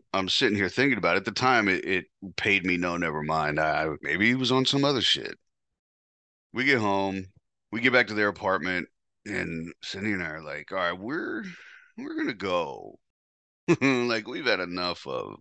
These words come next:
this situation. And, eh, you know, I'm, I'm not a hundred percent, I'm, eh, we just went back to bouncing around, but, but it was a very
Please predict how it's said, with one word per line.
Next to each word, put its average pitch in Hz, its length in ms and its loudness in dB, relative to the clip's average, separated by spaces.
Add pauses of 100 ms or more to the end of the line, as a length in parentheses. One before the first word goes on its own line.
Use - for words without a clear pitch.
this 78 320 0
situation. - 600 -2 (840)
And, 117 420 2 (220)
eh, 110 120 -4 (120)
you 180 180 2
know, 175 140 10
I'm, 185 180 8
I'm 208 100 -2
not 180 160 2
a 147 40 4
hundred 123 200 2
percent, 131 360 -2
I'm, 120 40 0
eh, 117 140 -2
we 139 140 2
just 156 180 2
went 131 160 6
back 113 180 4
to 98 60 -6
bouncing 101 360 2
around, 92 320 4
but, 80 220 -4
but 87 160 -10
it 92 100 -8
was 87 200 0 (140)
a 92 100 -4
very 104 580 4